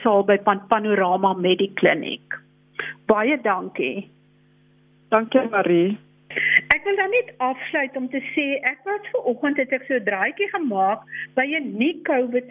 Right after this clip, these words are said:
Speaker 1: saal in Panorama Medikl-, Medikliniek, waar ek nou nog steeds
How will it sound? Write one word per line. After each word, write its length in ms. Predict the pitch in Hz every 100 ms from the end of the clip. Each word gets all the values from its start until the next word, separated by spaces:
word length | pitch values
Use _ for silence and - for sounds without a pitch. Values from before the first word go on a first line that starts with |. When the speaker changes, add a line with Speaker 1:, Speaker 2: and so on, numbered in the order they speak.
| -
Speaker 1:
saal 420 | 214 196 202 - - - -
in 140 | 311 285
Panorama 680 | 262 262 240 208 185 214 233
Medikl-, 720 | 190 196 202 285 - 302 262
Medikliniek, 840 | 202 196 220 262 - 311 359 415 226
waar 160 | 240
ek 80 | 233
nou 120 | 277
nog 180 | 277 277
steeds 280 | - 359 359